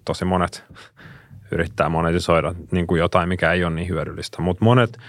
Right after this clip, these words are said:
monet firmat myös rakentaa oikeasti järkeviä asioita. Ja Equilibrium esimerkiksi, niin me ei teinaa paljon repoja, mistä me ei saada yhtään mitään. Meidän näkemys on se, että me saadaan niinku kryptoalaa rakentamalla hyödyllisiä asioita firmoille, joilla on paljon rahaa, niin me saadaan tarpeeksi, että me voidaan sitten maintainata jotain muita juttuja ilmaiseksi.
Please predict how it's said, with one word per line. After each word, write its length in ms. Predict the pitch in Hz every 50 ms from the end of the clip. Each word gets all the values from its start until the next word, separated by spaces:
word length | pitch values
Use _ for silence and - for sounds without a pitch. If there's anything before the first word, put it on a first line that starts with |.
| - - - - - - _ -
monet 280 | 110 107 104 101 98
firmat 360 | - - 104 98 98 101 -
myös 300 | 113 107 107 101 98 -
rakentaa 480 | 104 101 98 98 95 90 - 90 87 87
oikeasti 500 | 90 92 95 - 87 85 - - - 82 -
järkeviä 460 | - 113 - - - 95 87 78 67
asioita. 300 | 65 82 - 82 80 82
Ja 160 | 80 78 92 104
Equilibrium 520 | 101 - - 92 90 85 95 92 85 85
esimerkiksi, 580 | 87 90 - 92 90 90 92 87 80 76 - -
niin 100 | 87 90
me 120 | 92 90
ei 60 | 90 87
teinaa 380 | - 98 92 92 92 90 92
paljon 260 | 87 113 117 110 101
repoja, 360 | 92 87 85 - - 76 71 73
mistä 200 | 76 76 - -
me 60 | 87
ei 40 | 85
saada 240 | - 80 76 73
yhtään 300 | 76 78 - - 80 73
mitään. 440 | 73 76 78 76 - - - - - - - - - - - - - _ _ -
Meidän 260 | 90 87 85 87 87
näkemys 460 | 87 87 82 92 87 85 85 - -
on 80 | 90 85
se, 160 | - - 82
että 140 | 82 - 92
me 60 | 87 -
saadaan 400 | 90 90 90 90 85 87 85 - - _ _ - - _ _ _ _ _
niinku 200 | - 98 90 92
kryptoalaa 720 | 87 - - 95 87 - - 90 90 87 87 87 85 85 80 - _ - - 95 87 -
rakentamalla 600 | 98 98 95 101 98 87 95 95 95 92 95 92
hyödyllisiä 480 | 104 104 95 92 92 90 - 87 85
asioita 360 | 87 - - 87 82 90 -
firmoille, 360 | - 101 90 92 90 87 87 85
joilla 160 | 87 87 92
on 60 | 87
paljon 260 | - 98 92 90 85
rahaa, 320 | 80 80 82 85 82 76 82
niin 120 | 80 85
me 60 | 90
saadaan 340 | - - 82 82 76 80 87
tarpeeksi, 500 | 90 87 85 85 - - 73 78 - -
että 100 | - 90
me 60 | 78
voidaan 260 | 78 82 78 78 78
sitten 320 | 78 - 82 - - - 82
maintainata 520 | 82 82 85 80 80 78 78 82 - 78
jotain 300 | 76 90 85 - 80 80
muita 240 | 80 82 82 90 -
juttuja 300 | - - _ - 71 78 80
ilmaiseksi. 400 | 78 78 80 76 - - -